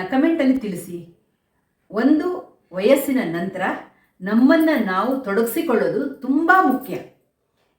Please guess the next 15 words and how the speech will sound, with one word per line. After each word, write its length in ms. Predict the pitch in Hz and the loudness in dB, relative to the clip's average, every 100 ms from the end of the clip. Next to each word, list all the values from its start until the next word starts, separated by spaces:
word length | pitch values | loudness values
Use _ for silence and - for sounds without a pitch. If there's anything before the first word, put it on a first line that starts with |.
| _ 190 | _ -2
ನಿಮ್ಮ, 300 | 214 226 214 214 - - _ _ | 2 2 2 -2 -10 -20 _ _
ಆ, 340 | 190 185 185 180 - _ _ | -10 -8 -6 -8 -12 _ _
ತುಂಬ 220 | 240 254 262 | 4 4 4
ಚಟುವಟಿಕೆಯಿಂದ 640 | 247 277 320 339 330 277 | 0 -2 -2 -2 0 2
ಇರೋದಕ್ಕೆ, 840 | 233 196 226 220 220 196 190 - - _ | 4 4 2 0 -4 -8 -10 -10 -18 _
ಹಾಗೆ 300 | - 208 208 | -8 -4 -2
ಮನಸ್ಸಿನ 560 | 202 214 294 - 254 196 | 0 0 0 0 -2 -2
ಶಾಂತಿಗೆ 760 | - 196 185 - - 190 175 180 - _ _ | -4 -4 -2 -2 -2 -4 -2 -6 -6 _ _
ಎಲ್ಲ 240 | 190 240 302 | -4 0 2
ಇದು 280 | 247 196 190 | 0 -2 -6
ತುಂಬ 540 | 254 254 294 330 370 349 - | -2 0 0 -2 -2 -2 -2
ಸಹಕಾರ 440 | 208 220 233 214 | -4 -2 -2 0
ಆಗತ್ತೆ. 360 | 180 156 - 143 - _ _ _ _ _ _ _ | -2 -6 -10 -16 -20 _ _ _ _ _ _ _
ಹಾಗೂ 600 | - 302 302 403 453 - - - | -2 0 2 0 -2 -6 -18 -10
ನಮ್ಮ 300 | 208 269 311 | 0 2 4